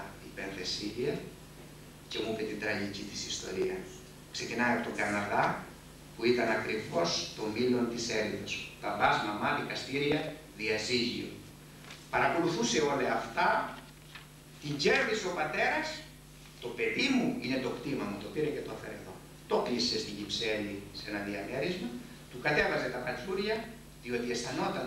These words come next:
ότι όταν κοιτάζει ο άλλος απ' απέναντι, του κλέβει ό,τι πολυτιμότερο έχει. «Μα όταν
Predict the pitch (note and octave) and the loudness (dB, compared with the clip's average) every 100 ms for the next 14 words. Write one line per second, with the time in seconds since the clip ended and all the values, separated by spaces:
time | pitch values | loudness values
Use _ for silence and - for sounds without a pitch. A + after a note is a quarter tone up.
0 | A#2+ - A#2+ - C3+ C3+ - - - B2 | -2 -2 -2 -2 0 -2 -2 -6 0 4
1 | D3 D3 D3 - - - - - A#2 A2 | 6 6 2 0 2 0 0 -4 -6 -8
2 | D#3 D#3 D#3+ D3 C#3 D3 - F#3 G#3+ F#3 | -6 -4 -4 -4 -6 -10 -4 2 2 2
3 | G#3 G3+ G3+ G3 F#3+ F#3 F#3 G3 F3+ - | 0 -2 -2 0 0 0 -2 -2 -2 -2
4 | - - - - - - C3+ - A3 | -2 -2 -4 -8 -8 2 4 6 4